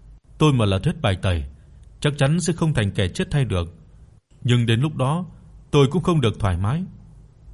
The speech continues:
"Ngươi biết tung tích của hắn sao?" Tôi vội vàng hỏi.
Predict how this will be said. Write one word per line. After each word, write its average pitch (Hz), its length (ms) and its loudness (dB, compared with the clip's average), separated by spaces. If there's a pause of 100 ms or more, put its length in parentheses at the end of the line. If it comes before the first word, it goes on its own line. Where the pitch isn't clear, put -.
(1300)
"Ngươi 123 200 4
biết 151 200 0
tung 127 140 0
tích 131 140 -2
của 101 100 0
hắn 123 100 0
sao?" 131 260 -2 (1080)
Tôi 156 160 4
vội 120 160 0
vàng 101 200 0
hỏi. 90 240 -2